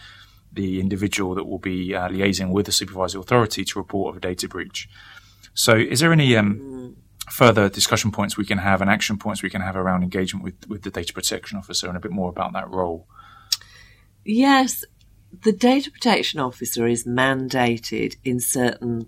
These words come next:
Speaker 2: types of organisations. If you carry out monitoring of, um, o-, on a large scale or you're a public body.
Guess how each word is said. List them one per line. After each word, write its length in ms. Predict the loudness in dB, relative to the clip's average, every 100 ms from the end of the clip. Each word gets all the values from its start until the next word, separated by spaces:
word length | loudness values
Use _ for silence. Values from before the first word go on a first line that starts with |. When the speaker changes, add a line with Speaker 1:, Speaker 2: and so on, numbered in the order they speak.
| -12
Speaker 2:
types 400 | -6 -4 -4 -6
of 100 | -2
organisations. 920 | -2 -2 -4 -2 -4 -4 -4 -4 -2
If 220 | -4 0
you 220 | 2 2 0 -12 -20 -20 _
carry 320 | -2 2 2
out 380 | 2 0 -4 -16 _ -8
monitoring 1040 | -4 -2 -2 -4 0 0 -2 -6 -8 -12 _
of, 440 | -2 -2 -2 -8 -4
um, 440 | -2 -2 -6 -10 _ -6
o-, 160 | -4
on 160 | -2 -4
a 60 | -2
large 360 | 0 -2 -2
scale 580 | -6 -4 -2 0 0 0
or 80 | -2
you're 140 | -2
a 20 |
public 500 | -4 -10 -6 -8 -8 -2
body. 480 | 0 0 -4 -4